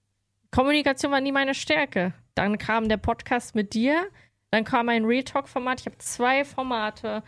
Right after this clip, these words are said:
wo es nur um Kommunikation geht. Da bin ich ja da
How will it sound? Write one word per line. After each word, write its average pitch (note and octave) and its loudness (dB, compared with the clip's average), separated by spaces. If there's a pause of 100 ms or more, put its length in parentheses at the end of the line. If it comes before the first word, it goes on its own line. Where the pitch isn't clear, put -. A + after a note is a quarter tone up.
(360)
wo G#3 2
es F3+ 2
nur C4+ 4 (140)
um A#3+ -2
Kommunikation A#3+ -2
geht. F3+ -4
Da G3+ -2
bin G3 -2
ich G#3 -2
ja F#3+ 2
da F#3+ 2